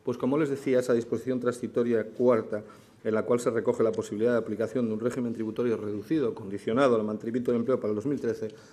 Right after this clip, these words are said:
a nosotros nos parece que refleja esa urgencia y esa necesidad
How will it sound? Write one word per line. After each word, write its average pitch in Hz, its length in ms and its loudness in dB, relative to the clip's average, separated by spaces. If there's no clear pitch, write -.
a 113 80 -6
nosotros 113 200 -6
nos 123 100 -6
parece 113 400 -6
que 110 340 4
refleja 113 500 2
esa 104 180 -2
urgencia 120 460 -2
y 110 40 0
esa 113 140 -4
necesidad 117 500 -2